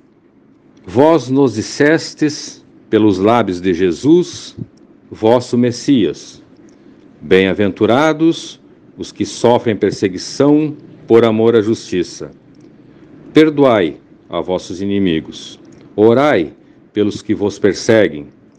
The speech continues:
E do que ele mesmo nos deu exemplo, orando pelos seus algozes.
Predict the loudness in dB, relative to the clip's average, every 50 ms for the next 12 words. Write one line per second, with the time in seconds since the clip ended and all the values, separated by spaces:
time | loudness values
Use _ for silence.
0 | _ -20 _ _ _ -20 _ _ _ _ _ _ _ -20 -20 -20 -20 -16 -2 -2
1 | 0 2 2 0 0 2 2 2 4 4 4 4 2 2 0 -4 -4 -4 -2 0
2 | 0 0 -2 -4 -6 -16 -18 -18 -20 -20 _ -10 -10 -10 -6 0 0 2 2 2
3 | 0 0 0 0 0 0 0 -2 -6 -8 -8 -10 -20 _ _ _ _ _ _ 2
4 | 4 4 4 4 2 2 0 0 0 -2 -2 -4 -10 _ -6 -6 -6 -6 -8 -2
5 | 0 2 2 2 0 0 -2 -2 0 0 0 0 -2 -4 -6 -10 -16 -16 -16 -18
6 | -20 -20 -20